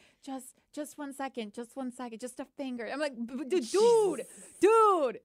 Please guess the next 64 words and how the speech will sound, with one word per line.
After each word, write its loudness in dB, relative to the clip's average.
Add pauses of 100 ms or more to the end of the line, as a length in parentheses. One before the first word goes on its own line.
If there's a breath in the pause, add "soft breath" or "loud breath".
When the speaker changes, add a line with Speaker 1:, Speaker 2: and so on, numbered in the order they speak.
(100)
Speaker 1:
no, 0
not -2
right -4
now, -2
please." -6
I'm -8
just -12
like, -8
just, -6
it's -14
like -6
a -2
Wednesday -6 (160)
afternoon. -6
I'm -4
trying -6
to -8
drink -8
some -8
tea, -8
dude. -8
<laughs> -
Like, -2 (680 loud breath)
so, -4
yeah, -2
but -8
him -6
and -6
I -4
are -4
having -6
the -12
conversation. -8
I'm -8
like, -12
"Yes, -6
it's -20
gonna -12
happen -10
someday. -10
Like, -14
just, -12
like, -10
I -8
need -8
to -16
know -14
when. -6
We -12
need -14
to -14
plan -12
this. -12
I -20
probably -8
need -12
to -12
get -10
a -8
little -14
drunk -6
first -8
to, -10
like, -12